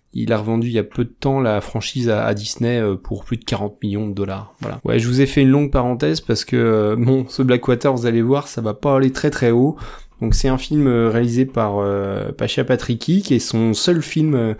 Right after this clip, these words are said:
c'est un directeur, euh, photo et un producteur. Alors, euh, bon, j'ai regardé un peu sa, sa filmographie, euh, c'est pas, y a, y a rien du tout, euh, à, à, à dire, hein, c'est absolument pas brillant, rien de génial.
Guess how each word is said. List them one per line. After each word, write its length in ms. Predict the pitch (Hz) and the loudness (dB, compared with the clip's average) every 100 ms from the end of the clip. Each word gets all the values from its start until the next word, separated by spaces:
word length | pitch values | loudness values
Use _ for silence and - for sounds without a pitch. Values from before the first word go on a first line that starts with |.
| - - | -10 -12
c'est 220 | - 123 | -4 0
un 420 | 110 107 98 101 123 | 0 0 -2 -6 -4
directeur, 480 | 127 123 - 123 | -2 -2 0 0
euh, 380 | 110 101 95 95 | 0 -2 -2 -4
photo 540 | 90 123 113 156 180 139 | -4 -2 2 2 4 2
et 100 | 98 | 0
un 140 | 98 | -2
producteur. 600 | - 117 104 - 123 131 | -2 -4 -2 0 0 0
Alors, 280 | 98 95 95 | -4 -6 -8
euh, 60 | 98 | -8
bon, 180 | 104 | -10
j'ai 120 | 101 98 | -8 -4
regardé 220 | 101 107 | -2 -2
un 100 | 107 | -2
peu 180 | - 117 | -2 -4
sa, 420 | - 98 95 - _ _ _ - | -2 -4 -4 -10 _ _ _ -8
sa 140 | 156 | -4
filmographie, 720 | 139 120 110 107 101 - 110 | 0 2 2 2 -2 -4 -6
euh, 80 | 110 113 | -4 -6
c'est 200 | - - | -10 -8
pas, 280 | 98 92 98 | -6 -6 -6
y 80 | 117 | -8
a, 80 | |
y 80 | 127 | -8
a 80 | 127 | -8
rien 300 | 107 107 120 | -2 0 0
du 160 | 107 107 | -2 -6
tout, 320 | - 120 110 | -4 0 0
euh, 260 | 101 101 110 | 0 -2 -2
à, 120 | 110 | -4
à, 340 | 127 107 107 | -6 -6 -2
à 80 | 117 | 0
dire, 320 | 113 123 151 | 0 0 0
hein, 100 | 123 | 0
c'est 260 | 127 - 98 | -2 -2 -2
absolument 540 | 98 - 107 104 110 | -2 -4 -4 -2 -4
pas 280 | 107 110 104 | -6 -4 -4
brillant, 400 | 104 110 110 120 | -2 -2 0 0
rien 180 | 131 135 | 0 2
de 60 | |
génial. 420 | 120 117 131 147 | 2 2 0 -2